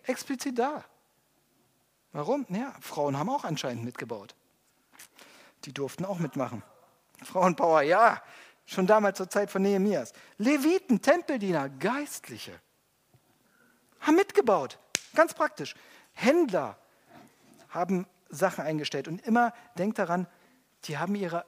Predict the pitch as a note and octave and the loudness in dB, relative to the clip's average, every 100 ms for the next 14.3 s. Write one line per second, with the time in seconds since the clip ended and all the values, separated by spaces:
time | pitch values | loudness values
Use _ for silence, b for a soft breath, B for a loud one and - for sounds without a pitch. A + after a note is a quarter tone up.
0 | _ E3 F3 F3+ - E3 B3+ G#3 B2 A2+ | _ -8 -4 -4 -4 -8 -6 -6 -6 -10
1 | - A2+ G2+ - G#2+ B2 - - A2+ A2+ | -10 -10 -10 -16 -16 -18 -20 -14 -12 -10
2 | A2+ A2 - F#2+ F#2 F#2+ _ _ _ _ | -12 -14 -16 -18 -20 -20 _ _ _ _
3 | _ B B B B - C#3 - E3+ E3 | _ B B B B -10 -10 -6 -4 -4
4 | D3 C3 B2 C#3 G#3+ G#3+ G#3 _ _ - | -6 -10 -8 -8 -4 -4 -6 _ _ -16
5 | - G2 F#2+ _ _ b b b b _ | -14 -14 -16 _ _ b b b b _
6 | _ _ - - - C3 D3 D#3 C#3+ D#3+ | _ _ -20 -20 -8 -4 -4 -4 -6 -6
7 | - C#3+ B2 C3+ B2 B2 C#3+ D#3 - - | -8 -8 -6 -6 -6 -8 -10 -14 -16 -18
8 | _ _ _ - - D3 B2 B2 - E3 | _ _ _ -20 -14 -12 -10 -12 -12 -14
9 | E3 - B B B B C3 C#3+ - D3+ | -16 -18 B B B B -8 -8 -10 -14
10 | - C#3 - - E3 D#3+ A2+ B B - | -12 -12 -14 -12 -12 -10 -14 B B -18
11 | - E3+ D3 D3+ - E3+ C#3+ C#3+ D3+ - | -14 -14 -12 -12 -10 -10 -8 -8 -8 -12
12 | - - b b C#3+ D#3+ C#3 C#3 C3+ C#3+ | -14 -16 b b -16 -10 -8 -8 -8 -8
13 | C3+ C#3+ B2+ B2 C3+ - D3+ - C#3+ D#3 | -8 -8 -10 -8 -10 -12 -14 -10 -8 -8
14 | - C#3 C#3+ | -8 -8 -10